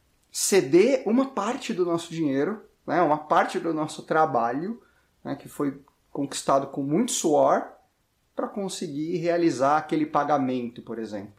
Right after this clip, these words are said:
né? Então, esse episódio eu vou trazer algumas informações sobre o que que a gente precisa conhecer, né, sobre o aspecto das finanças,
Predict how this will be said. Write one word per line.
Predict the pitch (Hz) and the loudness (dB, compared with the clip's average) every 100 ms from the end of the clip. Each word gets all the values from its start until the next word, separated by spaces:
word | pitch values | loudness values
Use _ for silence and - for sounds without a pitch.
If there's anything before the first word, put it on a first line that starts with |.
| _ _ _ | _ _ _
né? | - 151 | -6 -4
Então, | 143 147 180 185 - _ _ _ _ _ | -2 0 0 -2 -14 _ _ _ _ _
esse | 190 208 | 0 0
episódio | 233 156 143 175 180 120 117 | -2 -2 2 4 2 0 -6
eu | - 147 | -4 -4
vou | 190 | -6
trazer | 220 190 143 139 165 180 165 - _ _ - | -2 -2 0 0 2 2 -2 -10 _ _ -6
algumas | 160 143 196 262 302 214 | -4 -2 0 4 4 2
informações | 196 185 - 165 143 165 185 - 139 151 | -2 -6 0 2 4 0 -2 -4 -2 -4
sobre | - - 180 131 117 113 - _ _ | -6 2 2 4 0 -4 -14 _ _
o | - | -10
que | - | -8
que | - | -4
a | 262 | 0
gente | 247 233 - | 0 0 -4
precisa | 196 - 160 160 | -6 -4 -4 -4
conhecer, | 156 - 226 262 262 226 - - 151 226 - - _ _ _ - | -6 -2 2 4 2 0 -2 -2 0 -2 -4 -16 _ _ _ -14
né, | 123 156 | -10 -10
sobre | - - 202 240 180 180 185 - _ | -10 0 4 4 2 -6 -6 -14 _
o | 156 | -6
aspecto | 139 - 151 151 143 | -6 -2 -2 -2 -4
das | 139 135 - | -2 -2 -4
finanças, | 147 123 127 175 - 240 - - | -6 -4 -4 -4 -6 -10 -10 -12